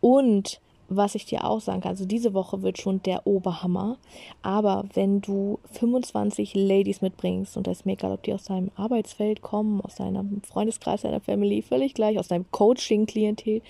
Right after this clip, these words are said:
wenn die dich angeben bei der Anmeldung oder bei der Registrierung für die Woche, dann kriegst du meinen dreimonatigen Intensiv-Coaching-Container, der darauf folgt, kostenlos dazu.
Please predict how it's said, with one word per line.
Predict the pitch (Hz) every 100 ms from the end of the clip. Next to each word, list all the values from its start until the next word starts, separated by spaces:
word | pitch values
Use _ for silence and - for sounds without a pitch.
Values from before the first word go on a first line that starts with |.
| - - - - - -
wenn | 190 214
die | 226
dich | 226 240
angeben | - 269 285 226 196
bei | 190
der | 190
Anmeldung | 202 220 202 190 190 - - _ _ _ _ _ -
oder | 202
bei | 185
der | 175 180
Registrierung | 185 - - 240 220 202
für | 202
die | 196
Woche, | 190 190 196 - - - -
dann | 208 208 208 214 233 _ _ -
kriegst | 214 208 - 214
du | 214 220 208
meinen | 196 190 190
dreimonatigen | 202 190 196 208 202 196 196 190 - 202 196 190 190 208 _ _
Intensiv-Coaching-Container, | 220 220 220 202 196 202 - 208 - 202 202 - 196 190
der | 185
darauf | 185 190 -
folgt, | - 185 190 - - - - -
kostenlos | - 196 - 185 185 190 - _
dazu. | - 180 - -